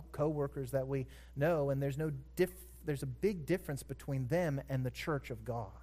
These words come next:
So what is Peter talking about, this kiss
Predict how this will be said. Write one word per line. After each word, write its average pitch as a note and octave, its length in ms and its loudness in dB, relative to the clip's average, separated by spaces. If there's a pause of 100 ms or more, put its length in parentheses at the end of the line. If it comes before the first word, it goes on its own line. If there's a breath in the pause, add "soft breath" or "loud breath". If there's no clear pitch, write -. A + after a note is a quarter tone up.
(1700)
So - 160 4
what G3+ 320 10
is E3+ 200 8
Peter D#3+ 340 2
talking E3 420 2
about, A#2+ 260 2
this B2+ 280 0
kiss - 500 2